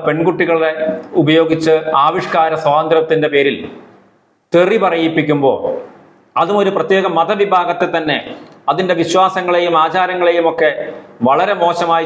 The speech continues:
ചിത്രീകരിച്ചുകൊണ്ട്, തെറിവാക്കുകൾ ഉപയോഗിച്ചുകൊണ്ട് ആവിഷ്കരിച്ചപ്പോൾ, അതിനെതിരെ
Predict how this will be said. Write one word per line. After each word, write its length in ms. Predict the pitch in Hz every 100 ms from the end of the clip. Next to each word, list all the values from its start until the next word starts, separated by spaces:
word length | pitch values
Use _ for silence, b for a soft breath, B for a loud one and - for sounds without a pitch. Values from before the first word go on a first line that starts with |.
| 160
ചിത്രീകരിച്ചുകൊണ്ട്, 680 | 151 160 160 151 151 151 147 151
തെറിവാക്കുകൾ 500 | 151 175 180 170 170
ഉപയോഗിച്ചുകൊണ്ട് 580 | 160 160 160 151 151 147 156 - B B - 127
ആവിഷ്കരിച്ചപ്പോൾ, 720 | 147 151 151 - 143 127 123 - B B B - 165
അതിനെതിരെ 460 | 214 190 156 151